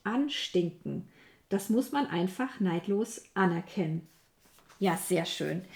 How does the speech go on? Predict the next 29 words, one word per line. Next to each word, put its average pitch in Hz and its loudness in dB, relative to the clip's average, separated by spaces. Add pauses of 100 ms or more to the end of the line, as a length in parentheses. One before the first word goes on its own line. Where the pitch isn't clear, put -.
(160)
Also 247 10
da 240 8
bin 269 2
ich 226 -4
wirklich 277 0
drauf 190 -4
gespannt. 196 0 (720)
Ich 302 2
habe 320 2
jetzt - -6
zwei 208 2
Buchstaben 190 0
daraus 175 -2
gelesen. 185 2
Es - -16
ist - -2
wirklich 254 -2
so, 202 2
wir 220 0
haben 233 -6
es - -10
noch 202 -6
nicht 269 -4
gelesen. 240 -4 (300)
Wir 202 0
werden 208 0
das 202 -6
aber 190 -2
auch 180 0